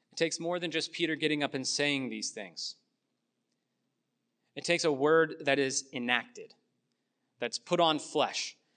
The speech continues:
that's given hands and feet and, and moved around, a belief that's given life.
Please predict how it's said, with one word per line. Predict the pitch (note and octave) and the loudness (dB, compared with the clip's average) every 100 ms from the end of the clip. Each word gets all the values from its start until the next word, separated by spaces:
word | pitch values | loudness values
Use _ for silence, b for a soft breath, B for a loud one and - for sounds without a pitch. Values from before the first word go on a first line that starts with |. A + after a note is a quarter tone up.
| _ | _
that's | C3 - | -4 0
given | D#3+ D#3+ | 0 0
hands | C#3 D#3+ D#3 | 2 0 0
and | C#3 | -4
feet | C3 D#3 D3 | -4 0 0
and, | C#3 A#2 B - | 0 -4 B -6
and | B2 | -2
moved | C3+ D#3 D3+ | 2 2 2
around, | C3+ B2+ G#2+ | 0 2 0
a | A#2 | -4
belief | A2+ C#3 D3 F3 - | -2 0 2 0 0
that's | C#3+ - | -2 0
given | D3+ C#3 | 0 0
life. | B2+ B2+ A#2+ F#2+ - - | 2 4 4 0 -10 -20